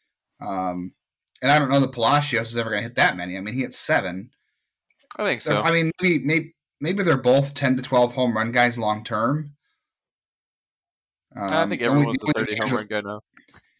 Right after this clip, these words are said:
Speaker 1: Close to it. Depends on what
Speaker 2: You,
Speaker 1: the
Speaker 2: you
Speaker 1: ball
Speaker 2: can't,
Speaker 1: looks like next year.
Speaker 2: yeah, you can't, you can't use, uh, any more sticky stuff. I think everyone's gonna be a thirty home run guy <laughs> in the future.
Speaker 1: I don't know. So, something's gonna be legal next year. I don't know what it'll be. Something will be legal, but
Speaker 2: Spit, hopefully.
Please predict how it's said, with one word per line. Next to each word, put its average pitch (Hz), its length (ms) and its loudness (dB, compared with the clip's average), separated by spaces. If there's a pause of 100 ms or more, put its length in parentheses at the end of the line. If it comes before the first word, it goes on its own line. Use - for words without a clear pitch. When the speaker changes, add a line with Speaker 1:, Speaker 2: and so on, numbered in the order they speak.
(1500)
Speaker 1:
Close 107 320 -6
to 110 220 -2
it. 80 120 -4
Depends 120 260 -4
on 113 80 -2
what - 80 -2
Speaker 2:
You, - 60 -2
Speaker 1:
the - 40 -4
Speaker 2:
you - 60 0
Speaker 1:
ball 113 100 2
Speaker 2:
can't, 185 120 2
Speaker 1:
looks - 120 -6
like 87 160 -6
next 90 260 -8
year. 87 220 -4
Speaker 2:
yeah, 180 80 -2
you 156 160 2
can't, 175 380 -4
you 156 100 -8
can't 160 240 -6
use, 143 340 -4
uh, 127 380 -2
any 127 180 -4
more 127 160 -2
sticky 127 340 -2
stuff. 123 300 0
I 123 100 2
think 117 140 0
everyone's 104 340 0
gonna 104 120 -8
be 104 120 -2
a 101 100 -2
thirty 101 240 0
home 101 180 -4
run 101 140 -2
guy 101 160 2
<laughs> - 760 -8
in - 80 -4
the 135 60 -4
future. - 380 -4 (140)
Speaker 1:
I - 60 -8
don't 147 140 4
know. - 180 2
So, 190 280 2
something's 185 520 4
gonna 131 200 2
be 110 80 -4
legal 107 340 -4
next 98 280 0
year. 107 120 0
I - 40 4
don't 127 80 0
know 110 80 0
what 107 120 -2
it'll 92 180 -8
be. 95 280 -12
Something 135 340 -4
will 92 80 -12
be 87 120 -12
legal, 76 360 -12
but 90 180 -4
Speaker 2:
Spit, - 420 0
hopefully. 104 460 -4